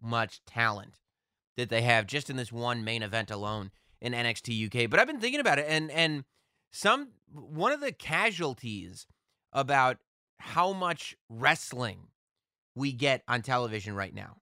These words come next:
and with the network, how much more wrestling we get, one of the casualties is we start to take for granted really good stuff. Like, there was so much really good stuff at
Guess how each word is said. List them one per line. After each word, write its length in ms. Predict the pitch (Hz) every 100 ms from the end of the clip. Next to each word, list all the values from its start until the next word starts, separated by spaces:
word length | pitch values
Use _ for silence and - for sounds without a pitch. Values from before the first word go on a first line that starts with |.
| _
and 380 | 170 208 190 175 _
with 260 | 131 160 180
the 100 | 143
network, 460 | 160 202 147 143 _ _ _ _ _ _ _
how 220 | 147 151
much 400 | 147 147 151 -
more 340 | 151 151 175 247
wrestling 440 | 143 113 - 117
we 100 | 117
get, 260 | 104 110 107 _ _ -
one 160 | 175
of 40 | 220
the 60 |
casualties 720 | 185 180 202 208 190 165 143
is 220 | 131 127 120 _ _ _ -
we 100 | 170
start 220 | - 233
to 80 | 196
take 300 | - 202 208
for 160 | -
granted 760 | 156 127 139 165 165 117 101 98 - _ _ _ _ _
really 440 | - 107 147 175 147
good 260 | 127 139
stuff. 400 | 202 - 135 - _ _ _ _ _ _ _ _
Like, 240 | 147 139 120
there 100 | 175
was 140 | 160
so 440 | - - 190 226
much 440 | 226 196 185 175 - -
really 520 | 117 120 143 170 170
good 260 | 135 147 117
stuff 460 | - 127 117 107 _ _ _ _ _ _ _ _
at 340 | 120 117 110